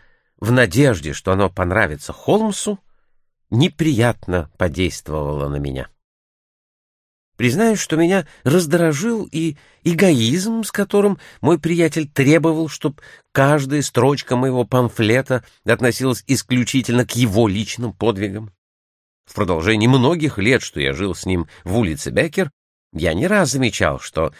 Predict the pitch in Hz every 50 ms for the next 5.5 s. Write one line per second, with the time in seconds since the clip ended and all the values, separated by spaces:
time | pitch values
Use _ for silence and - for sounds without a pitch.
0 | - - - _ - 110 123 127 117 110 110 127 156 175 165 160 147 131 101 127
1 | 147 147 147 139 - - - - 156 143 - - 175 196 175 123 87 64 64 65
2 | 62 62 60 - _ _ _ - - - - 95 87 78 73 73 71 67 - -
3 | - - - 95 80 85 80 85 - - - - 71 - - 117 170 196 190 175
4 | 170 170 165 156 101 82 73 65 65 67 - - 120 - - - - 58 57 -
5 | - - - - 55 62 60 50 - -